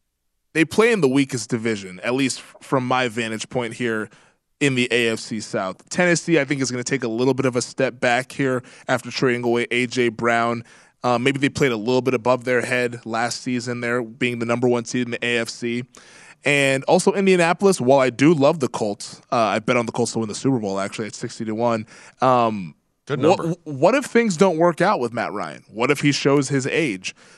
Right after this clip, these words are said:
Speaker 1: Like, there is a, an outcome, a possibility to where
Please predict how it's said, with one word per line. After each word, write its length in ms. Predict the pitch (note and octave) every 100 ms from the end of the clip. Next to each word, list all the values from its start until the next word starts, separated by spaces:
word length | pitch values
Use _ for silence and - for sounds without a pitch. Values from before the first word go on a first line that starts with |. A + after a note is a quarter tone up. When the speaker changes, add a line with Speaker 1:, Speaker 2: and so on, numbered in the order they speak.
| _
Speaker 1:
Like, 160 | C#3 C3
there 160 | F#3
is 200 | F#3+ A#3
a, 240 | A#3 G3 C3 -
an 100 | D3+
outcome, 600 | C#3 A3+ - D3 B2+ E3 -
a 140 | C#3 C#3
possibility 720 | - E3 - C#3 G3+ D#3 C#3
to 140 | C#3
where 400 | C3+ B2+ C3+ D3